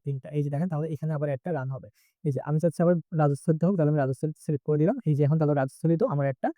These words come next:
রান হবে। তো এই জিনিসগুলো এখানে দেওয়া আছে। আচ্ছা, এরপর আপনি যদি আরও ডিটেইলি টার্গেট করতে চান যে আপনি চাচ্ছেন যারা স্মার্ট ডিভাইস ইউজ করে, যারা গ্যাজেট ইউজ করে, স্মার্টফোন ইউজ করে তাদেরকে আমি অ্যাড রান করবো। যদি আমার প্রোডাক্ট হয় স্মার্ট ওয়াচ, তাহলে আমি এখানে স্মার্ট ওয়াচ লিখলাম, স্মার্ট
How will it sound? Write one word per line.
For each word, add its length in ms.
রান 240
হবে। 220
তো 60
এই 100
জিনিসগুলো 300
এখানে 260
দেওয়া 380
আছে। 200
আচ্ছা, 180
এরপর 380
আপনি 200
যদি 100
আরও 200
ডিটেইলি 320
টার্গেট 260
করতে 240
চান 200
যে 100
আপনি 180
চাচ্ছেন 340
যারা 300
স্মার্ট 280
ডিভাইস 260
ইউজ 180
করে, 280
যারা 160
গ্যাজেট 300
ইউজ 160
করে, 260
স্মার্টফোন 400
ইউজ 200
করে 160
তাদেরকে 300
আমি 140
অ্যাড 160
রান 140
করবো। 180
যদি 140
আমার 120
প্রোডাক্ট 300
হয় 100
স্মার্ট 260
ওয়াচ, 120
তাহলে 160
আমি 100
এখানে 200
স্মার্ট 260
ওয়াচ 140
লিখলাম, 240
স্মার্ট 420